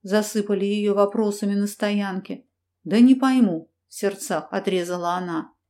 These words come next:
«Чувствую странное какое-то напряжение, будто столбом оно стоит, а что это такое, не могу понять».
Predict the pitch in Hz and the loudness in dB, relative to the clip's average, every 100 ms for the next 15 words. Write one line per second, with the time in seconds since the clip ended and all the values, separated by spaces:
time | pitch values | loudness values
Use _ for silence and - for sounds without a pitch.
0 | _ _ - 302 302 - 208 196 - 247 | _ _ -4 0 0 -2 -6 -8 -2 2
1 | 262 226 180 185 226 226 269 202 214 220 | 4 4 0 -4 -4 0 2 2 0 0
2 | 233 262 269 214 175 160 156 - 220 247 | 2 0 2 0 -4 -4 -6 -8 -4 -4
3 | 254 262 - 302 302 226 208 175 175 175 | -2 -6 -2 0 4 4 2 0 -6 -10
4 | - 185 180 - _ - 202 - 269 262 | -12 -10 -10 -14 _ -6 -6 -2 -2 0
5 | 262 262 254 294 277 175 180 180 175 202 | 0 0 -2 2 2 2 -2 -4 -4 -4
6 | 202 190 185 180 - | -4 -6 -8 -12 -20